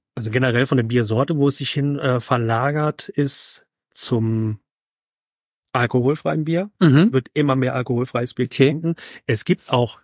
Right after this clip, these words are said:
Speaker 1: immer mehr alkoholfreie Biere, die nicht mehr wie ein typisches alkoholfrei
Speaker 2: Ja.
Speaker 1: schmecken. Mittlerweile I P As,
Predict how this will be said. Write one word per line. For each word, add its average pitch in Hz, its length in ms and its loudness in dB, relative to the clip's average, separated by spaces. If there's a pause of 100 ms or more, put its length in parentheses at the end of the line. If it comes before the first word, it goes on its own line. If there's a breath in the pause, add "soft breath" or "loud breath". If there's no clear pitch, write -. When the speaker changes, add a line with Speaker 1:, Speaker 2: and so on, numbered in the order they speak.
Speaker 1:
immer 127 260 4
mehr 120 440 2 (520)
alkoholfreie 123 840 0
Biere, 135 380 0
die 127 300 0 (540)
nicht 160 380 0
mehr 135 160 4
wie 127 120 4
ein 117 180 -4
typisches 160 500 2
alkoholfrei 123 680 2
Speaker 2:
Ja. 110 260 6
Speaker 1:
schmecken. 139 440 2 (720 loud breath)
Mittlerweile 127 760 2
I 131 120 0
P 127 440 0
As, - 300 -6